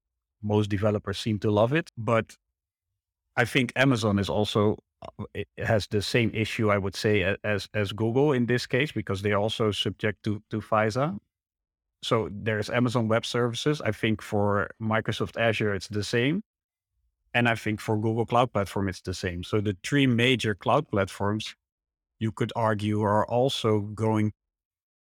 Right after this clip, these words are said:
to be in, to, go-, going to experience problems from this because they all have their headquarters in the United States. So that's,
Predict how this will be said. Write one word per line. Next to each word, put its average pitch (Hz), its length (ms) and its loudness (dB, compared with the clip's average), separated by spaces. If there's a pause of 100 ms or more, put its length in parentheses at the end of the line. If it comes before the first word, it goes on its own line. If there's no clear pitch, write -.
(760)
to 110 140 2
be 107 300 2
in, 104 120 -2 (120)
to, - 100 -4 (100)
go-, 117 280 -2
going 110 180 0
to 113 80 -4
experience 107 480 0
problems 107 460 2
from 101 240 0
this 95 180 -2
because 110 320 0
they 107 80 4
all 123 180 6
have 104 140 2
their 104 140 2
headquarters 104 540 0
in 110 180 -2
the 107 80 0
United 101 400 0
States. - 500 -2 (1600)
So - 160 2
that's, 135 280 4